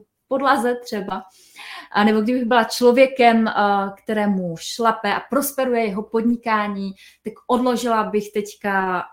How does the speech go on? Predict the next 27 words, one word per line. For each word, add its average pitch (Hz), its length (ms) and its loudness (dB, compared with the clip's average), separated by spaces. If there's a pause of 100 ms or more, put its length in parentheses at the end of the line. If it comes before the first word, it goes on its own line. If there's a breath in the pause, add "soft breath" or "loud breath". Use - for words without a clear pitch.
dokončení 208 760 -4
článku 190 600 -4
nebo 190 220 -8
videa 190 340 -2
na 180 240 -4
později, 208 480 -2
nebo 180 160 -6
bych 180 160 -12
si - 80 -8
řekla, 185 400 -8
„O, 185 160 -4
já 190 80 -6
se - 140 -14
vlastně 185 280 -10
bojím 175 320 -6
tohle 185 260 -10 (140)
to 190 80 -16
udělat, 175 340 -10 (520 loud breath)
na 185 80 -6
to 190 140 -6
nemám,“ 175 400 -2
a 175 60 -14
šla 190 180 -8
bych 180 220 -12
od - 60 -20
toho 175 240 -10
pryč. 269 500 -6